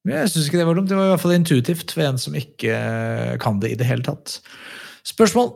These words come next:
nummer tre. Hei, og takk for en underholdende podcast. Jeg har et spørsmål om intervall. Øystein snakket i en tidlig episode om intervalltrening, førtifem femten. Da ble det sagt at førtifem femten ganger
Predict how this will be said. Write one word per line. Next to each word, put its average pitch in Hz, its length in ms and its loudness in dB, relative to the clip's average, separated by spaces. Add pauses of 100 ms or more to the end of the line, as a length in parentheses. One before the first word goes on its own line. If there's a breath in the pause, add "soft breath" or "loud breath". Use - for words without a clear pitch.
nummer 180 180 6
tre. 127 220 0 (560)
Hei, 175 360 2
og 165 120 -4
takk 143 240 -4
for 143 160 0
en 156 180 0
underholdende 151 560 0
podcast. 107 520 -4 (400)
Jeg 135 500 0
har 123 180 0
et 160 100 0
spørsmål 135 460 -2
om 143 140 -2 (120)
intervall. 160 800 2 (760)
Øystein 175 600 0
snakket 160 560 -4
i - 20 0
en 151 120 0
tidlig 95 360 -2
episode 110 380 -4
om 98 100 0
intervalltrening, 113 1000 -2
førtifem 117 540 -4
femten. 82 440 -6 (540 soft breath)
Da 95 220 0
ble 127 180 2
det 185 100 2
sagt - 320 -2
at 127 240 -4
førtifem 135 640 -2
femten 104 520 -4
ganger 120 400 0